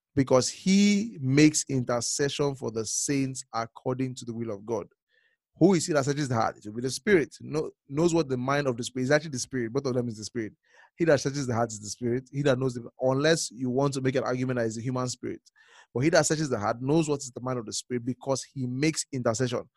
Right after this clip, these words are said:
Why does he know the, the mind of the Spirit? Because he what?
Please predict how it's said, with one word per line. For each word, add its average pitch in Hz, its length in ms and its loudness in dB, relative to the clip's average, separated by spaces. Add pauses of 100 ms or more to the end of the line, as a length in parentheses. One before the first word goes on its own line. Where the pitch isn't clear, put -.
(220)
Why 165 300 8
does 156 240 8
he 170 220 0
know 156 520 10 (120)
the, 127 240 4
the 123 100 4
mind 139 220 8
of 127 60 6
the 123 60 2
Spirit? 117 380 4
Because 123 280 4
he 127 80 2
what? 123 220 4